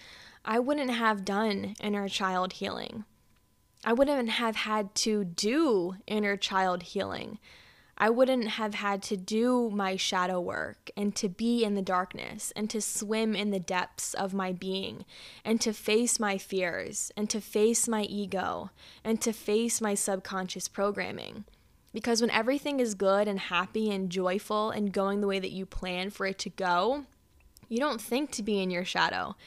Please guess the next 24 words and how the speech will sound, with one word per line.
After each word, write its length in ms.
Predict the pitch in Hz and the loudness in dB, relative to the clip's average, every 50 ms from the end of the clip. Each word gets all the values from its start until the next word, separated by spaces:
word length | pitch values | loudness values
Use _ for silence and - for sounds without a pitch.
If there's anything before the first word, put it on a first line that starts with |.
| - - - - - - - | -20 -20 -20 -20 -20 -12 -4
You 100 | - 233 | 0 4
don't 240 | 254 277 254 - 214 | 4 4 4 2 0
think 280 | - - 240 254 262 247 | -2 -2 0 0 0 0
to 100 | - 202 | -2 -2
be 140 | 208 196 | 0 0
in 80 | 190 185 | 0 0
the 80 | 185 180 | -2 -2
darkness. 800 | 185 180 180 - - - - - - - - - - - - _ _ _ - | 0 -2 -2 -2 -6 -10 -12 -12 -10 -10 -8 -8 -8 -8 -12 _ _ _ -4
You 100 | 196 226 | 0 4
don't 240 | 247 254 233 - 214 | 4 4 4 2 -2
think 320 | - - 233 226 226 226 | -2 0 0 0 0 0
to 260 | - - - 220 208 196 | -2 -2 0 0 0 -2
process 680 | - - - 190 180 180 202 - - 214 214 - - | -2 2 4 6 6 6 6 4 0 -2 -2 -2 -2
your 140 | 202 202 196 | 0 0 0
emotions. 800 | 196 196 196 214 220 - - - - - - 214 - - - - - - - - - - | 2 2 2 2 0 0 -4 -6 -6 -8 -10 -12 -14 -16 -18 -20 -20 -20 -20 -20 -8 -2
You 120 | 214 220 | 2 4
don't 240 | 233 220 - - 208 | 4 4 4 2 -4
think 360 | - - 208 208 214 220 214 | -4 -2 0 2 2 2 0
to 120 | - - 202 | 0 -2 -2
do 460 | 180 190 208 214 220 220 214 208 196 - | 0 0 2 2 4 4 4 4 2 2
inner 280 | 196 196 202 196 196 | 0 0 0 0 0
child 440 | 196 - - 196 185 185 175 175 170 | 0 -2 0 0 2 2 2 0 -2
healing. 640 | 170 - 208 220 233 220 180 139 82 76 - 202 - _ _ - _ _ _ _ _ _ _ _ - | -4 -2 0 0 2 0 0 -4 -6 -8 -8 -10 -14 _ _ -20 _ _ _ _ _ _ _ _ -2
Unfortunately, 1120 | - 220 214 - - - 214 220 226 - - 254 262 254 240 254 277 277 285 294 294 262 | 0 0 0 0 0 0 2 2 4 4 2 2 2 0 0 -2 -2 -2 -4 -4 -6 -8